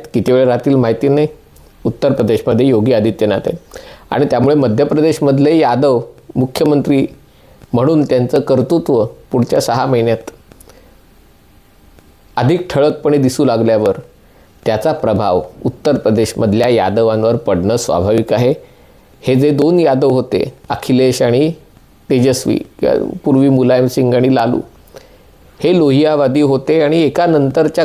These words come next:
राजकारणात ते हिंदुत्वाचे कट्टर विरोधक. एकानी कारस्थानिकांवर गोळ्या झाडल्या तर दुसऱ्यांनी अडवाणींची रथयात्रा अडवली होती. आता या यादवांच्या वारसदारांमध्ये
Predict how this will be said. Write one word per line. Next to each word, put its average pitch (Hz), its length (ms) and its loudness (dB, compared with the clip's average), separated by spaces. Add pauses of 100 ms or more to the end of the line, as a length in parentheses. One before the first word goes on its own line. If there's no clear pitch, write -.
(120)
राजकारणात 135 520 0 (100)
ते 160 60 2
हिंदुत्वाचे 135 720 0
कट्टर 156 420 -2
विरोधक. 139 380 2 (720)
एकानी 139 480 0 (480)
कारस्थानिकांवर 131 800 0
गोळ्या 123 280 2
झाडल्या 123 440 0 (340)
तर 131 60 0
दुसऱ्यांनी 135 560 0 (580)
अडवाणींची 131 720 0 (880)
रथयात्रा 135 640 0 (1700)
अडवली 160 380 2
होती. 131 360 -2 (760)
आता 120 160 -2
या 139 240 2
यादवांच्या 120 760 0
वारसदारांमध्ये 117 1120 0